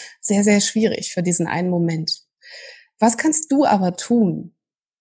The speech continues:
weil du kannst Menschen nicht ändern, du kannst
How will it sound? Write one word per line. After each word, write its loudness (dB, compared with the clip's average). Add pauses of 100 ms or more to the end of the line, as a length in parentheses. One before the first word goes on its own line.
(360)
weil 0
du -10
kannst -6
Menschen 4
nicht 2
ändern, 0
du -6
kannst -8